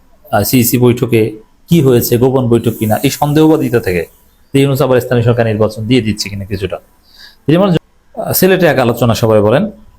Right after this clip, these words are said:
আরও অনেকে ছিল। যাই হোক দর্শক, আমিরে জামাত বলছেন, চরমনায় বলছে, সবাই একসুরে বলছে। অতএব ইসির সক্ষমতা যাচাই করে।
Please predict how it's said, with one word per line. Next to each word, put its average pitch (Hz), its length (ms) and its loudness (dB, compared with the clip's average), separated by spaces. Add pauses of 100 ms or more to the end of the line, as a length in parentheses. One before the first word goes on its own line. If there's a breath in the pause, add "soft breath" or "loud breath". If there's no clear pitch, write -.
(320)
আরও 117 160 0
অনেকে 104 260 -2
ছিল। 113 180 -4
যাই 190 180 4
হোক 208 100 0
দর্শক, 196 340 0 (680)
আমিরে 147 300 2
জামাত 147 280 2
বলছেন, 143 600 0
চরমনায় 127 480 0
বলছে, 131 220 0
সবাই 262 280 2
একসুরে 151 320 0
বলছে। 82 300 -6 (1300)
অতএব 180 220 2
ইসির 175 200 0
সক্ষমতা 139 460 0
যাচাই 101 300 -2
করে। - 100 -10